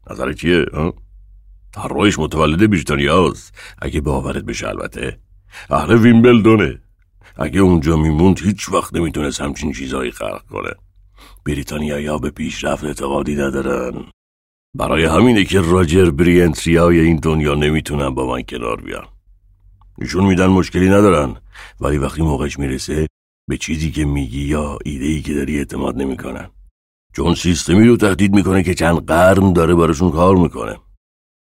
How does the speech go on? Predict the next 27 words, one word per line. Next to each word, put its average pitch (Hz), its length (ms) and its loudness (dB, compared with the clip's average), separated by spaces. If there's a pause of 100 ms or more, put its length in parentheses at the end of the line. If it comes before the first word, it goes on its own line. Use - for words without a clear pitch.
(320)
اما 71 160 -8
من 71 200 -4
برعکس 64 360 -4
اون 53 240 -8 (520)
با 64 360 0
یک 64 300 -8
لبخند 64 480 -4
طعنه‌آمیز 67 800 -2
بریتانیایی 67 920 -4
توی 67 220 -6
مراسم 64 440 -4
افتتاحیه 65 640 -6
پنجشنبه 64 640 -6
صبح 62 280 -10
شرکت 55 420 -6
می‌کنم، 50 440 -8 (920)
چون 80 160 0
همه 82 360 4
ما 85 160 4
می‌دونیم 82 360 2
پادشاه 67 600 -2
می‌خواد 69 300 -4
راجع 67 260 -4
به 73 120 -4
چی 71 200 -4
حرف 62 300 -4
بزنه. 50 380 -10